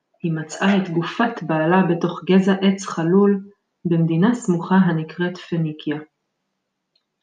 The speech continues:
מלך פניקיה נתן לאיזיס לא רק את הארון, אלא גם סירה.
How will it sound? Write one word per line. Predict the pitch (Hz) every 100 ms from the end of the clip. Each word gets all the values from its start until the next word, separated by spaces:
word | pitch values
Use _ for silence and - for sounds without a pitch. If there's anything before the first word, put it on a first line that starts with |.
| _ _
מלך | 190 208 196
פניקיה | 175 165 196 190 170
נתן | 165 185 185
לאיזיס | 180 - 196 185 180 -
לא | 170 165
רק | 190 190
את | 196
הארון, | 175 170 160 147 147 - 220
אלא | 165 156 151
גם | 185 240 247 -
סירה. | _ 202 170